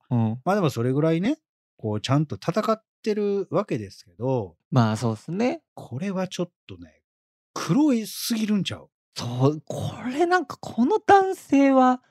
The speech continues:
Speaker 1: 行かない方がいいと思います。
Speaker 2: てか、なんやったら、俺これグループぐるみな可能性もあるんじゃないかなって思うんですけどね。
Speaker 1: あー、なるほど。
Speaker 2: だからその、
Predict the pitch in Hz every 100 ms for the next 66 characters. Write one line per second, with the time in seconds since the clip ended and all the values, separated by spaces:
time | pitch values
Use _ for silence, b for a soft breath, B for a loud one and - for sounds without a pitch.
0 | _ _ - 170 175 214 - 453 453 427
1 | 359 349 359 - - - - - - -
2 | - 359 185 135 226 415 339 151 - 120
3 | 101 101 110 123 - 123 117 123 165 320
4 | 392 392 - 381 339 311 349 349 220 151
5 | 127 156 156 147 160 113 131 147 113 101
6 | 98 90 - 113 107 - - - _ _
7 | - - 107 107 113 113 113 113 117 123
8 | 127 147 185 170 196 240 202 202 190 190
9 | 185 180 175 175 175